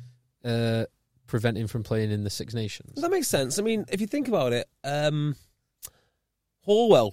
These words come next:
Speaker 2: ripped off his entire arm and was pretty much
Speaker 1: <laughs>
Speaker 2: back within
Speaker 1: Just
Speaker 2: five days.
Speaker 1: stitch it back on.
Speaker 2: Yeah, well, it's a finger. But, you know, still. So, maybe they're right.
Speaker 1: Uh, well, yeah, and Hendo got back after three weeks rather than ten weeks.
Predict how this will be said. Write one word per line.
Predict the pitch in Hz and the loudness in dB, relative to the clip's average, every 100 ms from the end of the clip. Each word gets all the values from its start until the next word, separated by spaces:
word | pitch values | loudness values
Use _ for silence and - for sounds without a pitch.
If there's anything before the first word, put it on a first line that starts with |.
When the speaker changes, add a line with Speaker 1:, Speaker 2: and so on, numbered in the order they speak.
| - | -6
Speaker 2:
ripped | 131 180 - | 4 4 4
off | 165 131 | 0 0
his | 139 | -2
entire | 135 127 - 143 135 | -2 -4 -2 0 2
arm | 160 254 147 101 - | 4 4 2 0 -2
and | 120 | 2
was | 123 113 - 180 - - | 2 0 0 0 0 0
pretty | 196 147 | 2 2
much | 143 123 | 2 0
Speaker 1:
<laughs> | |
Speaker 2:
back | 123 180 - | 2 0 0
within | 135 131 127 - | 0 0 -2 0
Speaker 1:
Just | 139 | 4
Speaker 2:
five | 139 120 | 4 4
days. | 165 | 4
Speaker 1:
stitch | 156 - | 4 2
it | 151 | 2
back | 127 123 | 2 4
on. | 127 113 113 - - _ | 4 2 -2 -16 -20 _
Speaker 2:
Yeah, | 165 190 147 131 | 0 2 0 -4
well, | 139 | 0
it's | 117 107 | 0 0
a | |
finger. | - 107 95 85 | -2 -2 -2 -2
But, | 190 | 0
you | 214 | 6
know, | 151 | 6
still. | 127 - 190 104 - - _ _ _ | 4 4 4 4 -6 -20 _ _ _
So, | - 240 220 160 - | 0 4 4 2 -10
maybe | 175 208 294 254 160 | 4 6 6 4 4
they're | 120 | 4
right. | 104 180 233 - | 4 2 0 -10
Speaker 1:
Uh, | - | -10
well, | - - - | -6 -6 -4
yeah, | 165 151 170 156 131 | 4 6 8 6 4
and | 143 127 | 0 2
Hendo | 147 160 147 123 | 4 6 6 6
got | - | 2
back | - 120 | -4 -4
after | 120 - | -4 -4
three | 113 - 131 | -6 0 2
weeks | 120 117 - | 2 0 -4
rather | 131 110 104 | 0 0 2
than | 104 95 | -2 -4
ten | - 120 | -4 -4
weeks. | 110 110 - - - | -4 -6 -8 -16 -20